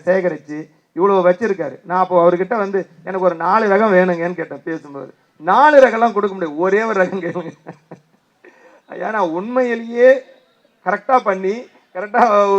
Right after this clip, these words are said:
செய்யணுன்றதுக்காக தான் கேட்குறேன். எனக்கு இன தூய்மைக்காக தான் நான் போராடிட்டு இருக்கேன். எல்லாமே என்கிட்ட எப்படியும் இ-,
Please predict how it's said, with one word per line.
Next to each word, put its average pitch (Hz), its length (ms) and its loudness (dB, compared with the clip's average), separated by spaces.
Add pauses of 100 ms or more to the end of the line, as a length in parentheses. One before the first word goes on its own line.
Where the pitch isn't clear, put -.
(180)
செய்யணுன்றதுக்காக 208 640 2
தான் 175 220 -2
கேட்குறேன். 208 280 -10
எனக்கு 185 200 -6
இன 254 240 -4
தூய்மைக்காக 233 460 -8
தான் 220 120 -6
நான் 196 180 -8
போராடிட்டு 185 300 -2
இருக்கேன். 139 460 -16
எல்லாமே 202 400 -10
என்கிட்ட 165 280 -12 (300)
எப்படியும் 202 380 -6 (240)
இ-, 190 140 -10